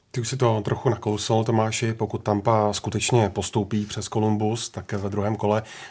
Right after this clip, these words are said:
narazí na lepšího z očekávaného souboje Boston-Toronto.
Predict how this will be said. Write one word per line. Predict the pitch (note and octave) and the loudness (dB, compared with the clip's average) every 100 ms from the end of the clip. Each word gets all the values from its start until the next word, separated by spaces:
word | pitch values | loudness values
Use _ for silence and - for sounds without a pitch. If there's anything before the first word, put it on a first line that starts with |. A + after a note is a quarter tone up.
| - | -2
narazí | G#2 A#2 A2+ A2+ A#2+ | 2 2 2 0 0
na | A2+ | 0
lepšího | G#2 - A2 G#2 | 0 -4 -6 -6
z | G#2+ | -8
očekávaného | A2+ A#2+ G#2+ G2+ G#2 G#2 | -10 -8 -6 -4 -2 -2
souboje | G#2 G2+ G2 A2 | -4 -6 -6 -6
Boston-Toronto. | G#2 F#2 - B2 C3 B2+ G#2 G2 F#2 | -6 -8 -6 -4 -2 0 0 -2 -6